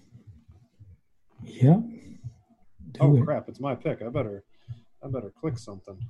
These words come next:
Speaker 2: Oh, crap, this is not gonna end well. Uh, I'm gonna take Randall Cobb if I got it in quick enough. I did. All right. Hopefully he's not week <laughs> eleven. All right, week eight. Yeah, I like Cobb quite a bit here.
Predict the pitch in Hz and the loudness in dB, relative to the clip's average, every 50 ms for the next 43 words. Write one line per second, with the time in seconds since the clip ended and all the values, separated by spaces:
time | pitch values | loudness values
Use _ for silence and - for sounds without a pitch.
0 | - _ 131 139 123 - - 120 120 123 117 - - - 120 - - 117 104 110 | -14 _ -14 -14 -14 -12 -10 -8 -6 -6 -8 -8 -10 -12 -14 -12 -12 -12 -12 -12
1 | 113 113 110 110 104 98 107 113 113 107 104 101 98 98 - _ _ - - - | -14 -12 -14 -14 -16 -16 -18 -16 -16 -16 -16 -16 -16 -16 -18 _ _ -20 -20 -20
2 | - - _ _ 101 107 113 120 135 131 123 - 123 113 110 113 120 123 127 120 | -20 -20 _ _ -16 -12 -10 -8 -6 -6 -6 -6 -8 -8 -6 -6 -6 -6 -6 -6
3 | 117 113 110 - - 127 127 127 131 123 - - 123 - 131 123 113 117 127 127 | -8 -8 -12 -8 -8 -6 -4 -4 -6 -6 -8 -12 -14 -10 -8 -8 -6 -4 -4 -2
4 | 127 123 120 123 123 123 123 - 160 160 - 170 180 180 165 - - - - _ | -2 -2 -4 -4 -6 -6 -2 -2 0 0 2 2 2 2 0 -2 -8 -16 -20 _
5 | _ 123 120 117 123 180 196 160 - - - _ 120 117 - - _ _ - - | _ -6 -6 2 6 6 6 6 4 0 -4 _ -4 -4 -4 -8 _ _ -20 -20
6 | - - 127 131 120 127 135 117 - - _ _ _ _ - 120 - - 151 143 | -20 -16 -12 -8 -6 -4 -4 -6 -6 -10 _ _ _ _ -10 -8 -2 -2 -2 0
7 | - 151 147 139 135 135 151 143 127 127 139 127 - - 160 160 147 123 139 135 | 0 0 0 0 2 2 2 2 4 2 0 0 2 4 4 6 6 4 0 -4
8 | - - 247 - - _ _ _ - - - - - - - - - - - - | -4 -4 -6 -6 -6 _ _ _ -20 -20 -20 -20 -20 -20 -20 -20 -20 -20 -20 -20
9 | - - - _ _ _ _ _ - 101 107 104 95 113 123 117 117 120 113 104 | -20 -20 -20 _ _ _ _ _ -18 -16 -14 -14 -6 -4 -4 -4 -2 -4 -6 -6
10 | 110 120 110 110 117 123 135 131 123 - - 123 117 113 110 - 113 107 104 98 | -4 -4 -2 -2 -2 -2 -2 -4 -4 -4 -4 -2 -2 -2 -4 -6 -8 -8 -8 -10
11 | 104 98 - - 87 - | -12 -16 -18 -18 -20 -20